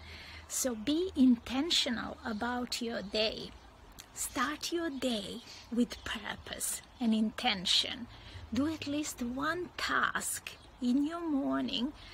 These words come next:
that you are proud of, that you know is moving the needle for you, that you know that you can tick this day as a productive day. And number three is do something that you really love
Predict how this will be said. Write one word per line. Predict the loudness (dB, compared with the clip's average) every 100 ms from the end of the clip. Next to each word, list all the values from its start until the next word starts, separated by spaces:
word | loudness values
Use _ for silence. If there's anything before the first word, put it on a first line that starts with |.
| -18 -10
that | -2 0 0
you | 0
are | -2
proud | -4 -6 -4 -4 -4 -4
of, | -6 -10 -10
that | -4 -4 0
you | 0 4
know | 6 6 4 0 -4 -6 -10 -18 -8 -6
is | 4
moving | 6 6 4 4
the | 4
needle | 4 4 4 2 -2
for | -4 -8 -6
you, | -4 -6 -6 -6
that | -6 -2 0
you | 4
know | 6 8 6 2
that | 0 -2 -2
you | -2
can | 4 4 4
tick | -2 -4 -2
this | 0 2 0
day | -4 -2 -2 -4 -4
as | -4
a | -4
productive | -4 -6 -4 -4 -6 -6 -6 -4 -4 -2
day. | 0 0 -2 -8 -8 -16 -18 -16 -16 -16 -18 -20 -10
And | 2 4
number | 6 4 -2
three | -4 -4 -2 -2 -2 -6 -8 -10 -2
is | 0
do | 0 0 2
something | 2 2 2 2 0 4 4
that | 4 0 0
you | 0 2
really | 2 4 4 2
love | 2 0 -2 -6